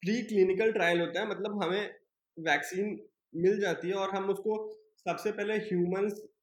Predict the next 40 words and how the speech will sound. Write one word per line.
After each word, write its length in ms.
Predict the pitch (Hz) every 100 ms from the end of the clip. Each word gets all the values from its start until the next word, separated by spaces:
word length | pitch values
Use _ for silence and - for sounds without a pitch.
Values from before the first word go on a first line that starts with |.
| _ _ _ -
पे 380 | 202 208 - 143
डायरेक्टली 520 | 151 151 - 202 170
टेस्ट 160 | 175
नहीं 120 | 214 180
करते, 260 | 156 196
हम 180 | 202 185
उसको 260 | 180 202 202
कोई 440 | - _ 185 190
ह्यूमन 280 | 175 175 196
सेल 180 | 190 170
पर 360 | - 190 196
या 100 | 175
फिर 160 | 165 196
कोई 160 | 202
other 380 | 202 156 190 190 185 -
ऑर्गेनि-, 400 | 156 151 156 151 -
ऑर्गेनिज्म 560 | 151 151 160 165 175 180
पर 160 | 190 190
टेस्ट 320 | 160 175 -
करते 220 | 160 196
हैं 60 | 220
ताकि 380 | 165 170 220 - _ -
हमें 160 | 180 202
ये 140 | 202
पता 260 | 208 196 196
चल 200 | 208 196
जाए 100 | 208
कि 160 | 208 240
वो 320 | 226 254 254
टॉक्सिस-, 560 | 156 - - 226 - _ _ -
टॉक्सिक 380 | 151 151 - 214
तो 160 | 240
नहीं 200 | 240 233
है, 160 | 165 123
मतलब, 420 | 151 165 196 170 _ _ -
और 160 | 165 190
उसकी 200 | 190 240
एफिकेसी 680 | - 175 220 196 190 220 185
क्या 120 |
है। 80 | 143